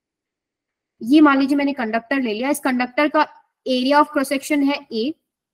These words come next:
इसका जो length है वो है L, और मान लो मैंने इसको एक battery से connect कर दिया, ठीक है,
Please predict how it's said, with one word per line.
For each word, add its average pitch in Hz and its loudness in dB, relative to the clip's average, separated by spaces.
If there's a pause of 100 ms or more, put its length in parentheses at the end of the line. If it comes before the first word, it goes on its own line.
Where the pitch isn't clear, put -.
(220)
इसका 285 -4
जो 285 0
length 269 2
है 294 -2
वो 277 -2
है 285 -4 (180)
L, 302 -4 (680)
और 254 -4
मान 269 2
लो 302 0
मैंने 285 0
इसको 294 -4
एक 262 -4
battery 233 -4
से 285 -6
connect 233 -6
कर 202 -4
दिया, 190 -6 (2000)
ठीक - -12
है, 285 -4